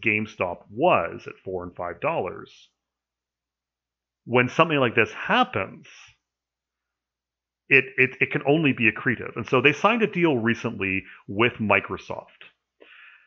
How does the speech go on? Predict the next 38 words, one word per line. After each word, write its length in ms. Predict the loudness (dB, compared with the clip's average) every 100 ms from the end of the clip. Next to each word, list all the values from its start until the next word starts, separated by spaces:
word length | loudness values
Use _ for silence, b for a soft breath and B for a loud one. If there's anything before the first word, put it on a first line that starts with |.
| b b -4
that 160 | 0
will 120 | 0 2
give 300 | 4 2 2
the, 60 | 4
you 60 |
know, 180 | 4 6
and, 220 | 6 4 6
and 200 | 2 2 -6
the 60 | -4
part 300 | 4 6 6
of 40 |
the 80 | 4
deal 160 | 4 6
is 40 |
they're 120 | 6 6
gonna, 240 | 6 6 4 B
you 80 | 4
know, 80 | 4
it's 140 | 4 2
a 40 |
new, 400 | 2 4 4 4
um, 440 | 4 6 6 4 2
basically 440 | 0 0 -2 0 0
inventory 380 | 0 0 0
management 640 | 2 2 2 0 0 0 -2
and, 180 | -4 -2
and, 280 | 0 0 -2
and, 340 | -4 -4 -6
and 160 | -10 -6
the 60 |
way 160 | -2 0
we 100 | 0
manage 260 | 0 0 -2
our 60 |
business 360 | -4 -4 -4 -10
in 60 | -10
our 80 | -6
stores. 440 | 0 4 4